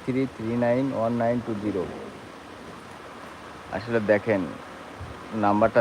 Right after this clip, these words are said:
দেওয়া আছে পার্সোনালভাবে ইনশাল্লাহ, কারণ নাম্বার প্রথমেই দেওয়া থাকে। দেখেন আমার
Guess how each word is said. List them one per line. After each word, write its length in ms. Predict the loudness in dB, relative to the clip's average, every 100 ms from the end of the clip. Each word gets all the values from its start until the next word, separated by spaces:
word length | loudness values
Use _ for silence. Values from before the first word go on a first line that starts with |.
| 6
দেওয়া 160 | 6 6
আছে 160 | 2 -2
পার্সোনালভাবে 680 | -2 -2 -2 0 0 0 -2 -4 -8
ইনশাল্লাহ, 420 | -4 -2 0 0 -4 -10 -16 -16 -16 -16 -14 -12 0
কারণ 220 | 4 4
নাম্বার 520 | 6 6 6 8 8 8 2 -12 -16 -16 -16 -14 -4
প্রথমেই 420 | -2 0 2 2
দেওয়া 220 | 6 6 4
থাকে। 160 | 2 0
দেখেন 260 | 0 0
আমার 180 | 0 4